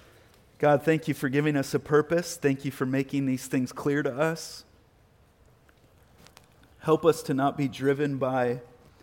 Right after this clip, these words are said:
our preference, our timetable, our life. Help us to be driven by your word and the purposes you've laid out for us. God, we thank you for Jesus and that his salvation makes all of this possible.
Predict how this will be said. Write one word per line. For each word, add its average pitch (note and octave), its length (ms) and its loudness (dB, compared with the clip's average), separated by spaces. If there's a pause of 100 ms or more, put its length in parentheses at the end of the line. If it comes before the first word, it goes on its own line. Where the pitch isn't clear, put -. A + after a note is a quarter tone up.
(380)
our C3 140 4
preference, D3+ 600 0
our C3 180 2
timetable, C3+ 720 -2
our C3 160 0
life. C3 400 -2 (800)
Help D3 180 0
us D#3+ 140 -4
to - 80 -4
be C3+ 100 0
driven C3+ 320 0
by C3 80 2
your B2+ 180 0
word C3+ 360 0
and C3+ 200 -6
the A#2+ 60 -6
purposes C#3 640 -4
you've B2 180 -6
laid B2+ 180 0
out B2 240 -2
for A#2+ 140 -2
us. - 440 -10 (1300)
God, C3 200 0
we C3 80 -2
thank C#3+ 260 -4
you C3+ 60 -8
for C3+ 100 -6
Jesus C3+ 840 -4 (760)
and C3+ 120 -6
that B2+ 120 0
his B2 80 -6
salvation C3 680 0
makes B2+ 240 -4
all C3 280 -2
of B2 100 -6
this A#2+ 160 -8
possible. C3+ 720 -6